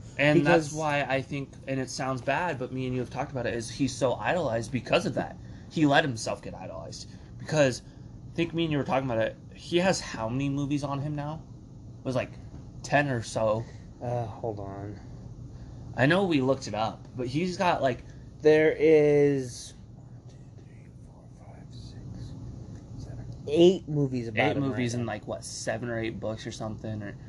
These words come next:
Speaker 1: he's got
Speaker 2: He
Speaker 1: more.
Speaker 2: has eight movies and he has a T V show about him.
Speaker 1: Yeah.
Speaker 2: And then he has
Speaker 1: He's got a couple of T V shows about him.
Speaker 2: Well,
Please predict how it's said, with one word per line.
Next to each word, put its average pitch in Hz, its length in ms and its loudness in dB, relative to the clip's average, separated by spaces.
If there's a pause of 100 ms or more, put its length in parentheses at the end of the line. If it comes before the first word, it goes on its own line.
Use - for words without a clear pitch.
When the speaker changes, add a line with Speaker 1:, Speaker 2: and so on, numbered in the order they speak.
(260)
Speaker 1:
he's 226 180 6
got 233 220 6
Speaker 2:
He 156 80 0
Speaker 1:
more. 131 420 8
Speaker 2:
has 196 160 0
eight 170 260 6
movies 170 520 6
and 135 120 0
he 135 80 -2
has 127 1400 -2 (880)
a - 60 -6 (160)
T 196 220 2
V 180 220 4
show 123 320 4
about 104 400 2
him. 110 280 -2 (340)
Speaker 1:
Yeah. 117 280 -2 (1000)
Speaker 2:
And 104 140 -4
then 117 120 -2
he 123 200 0
has 107 1040 2
Speaker 1:
He's 101 100 -2
got 156 180 2
a - 40 -12
couple 139 240 -2
of 113 80 -6
T 104 80 -6
V 104 80 -4
shows 104 260 -8
about 101 220 -8
him. 104 160 -8 (160)
Speaker 2:
Well, 123 360 6